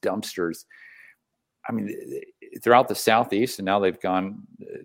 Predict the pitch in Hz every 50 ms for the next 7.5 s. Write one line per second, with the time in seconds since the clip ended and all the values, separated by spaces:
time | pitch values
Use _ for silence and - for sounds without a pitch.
0 | - _ - - 98 87 - - 117 107 107 - - 107 - 87 82 92 85 87
1 | - - 95 92 92 92 - - - 98 92 92 87 87 80 98 90 87 87 85
2 | - - 90 90 92 95 - - - 95 95 90 - 92 92 87 - - - 98
3 | 95 92 - - 92 90 98 92 - 92 90 - 92 95 98 98 104 104 107 117
4 | 117 98 90 92 92 95 - 95 87 - - 101 107 98 87 85 80 87 82 -
5 | 90 87 87 - - - 95 90 90 87 - - 87 - 85 90 87 - - 92
6 | 92 92 90 - - 95 87 - - 87 82 85 101 117 113 - - 82 87 87
7 | - 90 85 - - 107 110 104 92